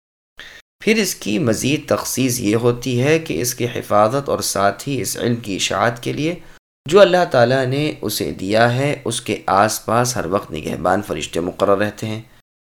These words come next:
لیعلم کی ضمیر بعض نے تو کہا ہے کہ نبی کی طرف ہے، یعنی جبریل علیہ السلام کے آگے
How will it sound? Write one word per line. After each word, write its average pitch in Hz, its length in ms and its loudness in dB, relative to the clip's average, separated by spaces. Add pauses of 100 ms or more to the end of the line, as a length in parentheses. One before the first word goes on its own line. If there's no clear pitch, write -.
(440)
لیعلم 151 580 6 (140)
کی 170 100 0
ضمیر 143 400 2
بعض 117 320 6
نے 123 100 0
تو 117 140 -4
کہا 104 360 2
ہے 131 160 0
کہ 139 180 -4
نبی 95 280 -2
کی - 160 -8
طرف 71 320 -4
ہے، - 180 -8 (440)
یعنی 120 320 8
جبریل 101 340 0
علیہ 101 280 0
السلام 95 580 -2
کے 123 300 -4
آگے 98 360 0